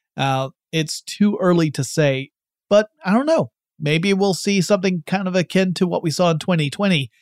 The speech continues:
where the value really went up dramatically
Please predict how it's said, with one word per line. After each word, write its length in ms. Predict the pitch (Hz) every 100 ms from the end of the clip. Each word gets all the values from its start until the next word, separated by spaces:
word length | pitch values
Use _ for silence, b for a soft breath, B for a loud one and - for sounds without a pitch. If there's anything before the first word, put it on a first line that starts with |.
| _ _ _ _ -
where 460 | 156 160 156 156 - _ _
the 200 | 151 139
value 580 | 147 165 185 190 160 139 135 143
really 440 | 220 220 185 156
went 260 | 143 156 151
up 260 | 151 147 - - 143
dramatically 1160 | 127 160 139 135 156 165 156 127 139 131 123